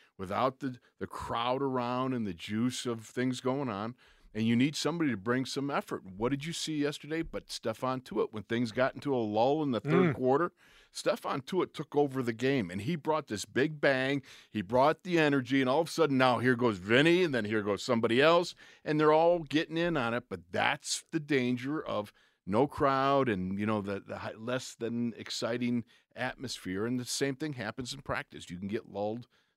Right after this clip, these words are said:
Speaker 1: to a sense of, "I'm, I'm doing just fine," when you're not.
Speaker 2: You're gonna get penalties, but the ones that kill are the pre-snap.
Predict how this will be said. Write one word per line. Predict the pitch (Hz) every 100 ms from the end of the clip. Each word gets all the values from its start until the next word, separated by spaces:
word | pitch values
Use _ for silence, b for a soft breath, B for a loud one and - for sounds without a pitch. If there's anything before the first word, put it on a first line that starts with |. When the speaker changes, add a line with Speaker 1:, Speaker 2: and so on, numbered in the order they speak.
| _
Speaker 1:
to | 117 107
a |
sense | - 120 117 120
of, | 98 87
"I'm, | 117 -
I'm | 139
doing | 151 160 120
just | 131 -
fine," | 139 160 120
when | 95
you're | 98
not. | 117 151 - _ - _ _ _ _ _ -
Speaker 2:
You're | 294
gonna | 262 185
get | 147 131 -
penalties, | 113 117 127 123 120 -
but | - - _
the | 139
ones | 120 156 175 139
that | 151 -
kill | 190 160 156
are | 120 123
the | 120
pre-snap. | - 123 110 - 92 80